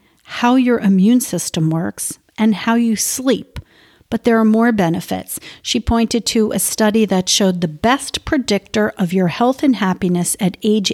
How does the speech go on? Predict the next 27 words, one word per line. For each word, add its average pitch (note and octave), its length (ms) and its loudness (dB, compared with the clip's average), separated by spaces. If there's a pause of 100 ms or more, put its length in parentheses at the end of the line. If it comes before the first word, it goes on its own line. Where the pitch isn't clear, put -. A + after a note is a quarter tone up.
eighty A3+ 560 0 (360)
is A3 220 2
not A#3+ 300 2
your C#4+ 140 4
wealth F3+ 520 0 (280)
or G#3+ 160 2
your G#3+ 160 2
professional G3+ 680 -2
success. - 760 -6 (420)
It G#3+ 180 0
was F#3+ 220 0
your F#3+ 80 0
friendships - 1040 0 (260)
at F#3+ 420 -6
the G#3+ 200 0
age F3+ 460 0
of E3+ 120 -2
fifty. G#3 840 -6 (540)
So - 220 0
what C#4+ 200 2
is G4 240 -2
friendship? G3 580 -4 (800)
She - 300 0
relied G#3 600 2
on G#3 120 2
the G#3 80 2
definition G#3+ 1040 -2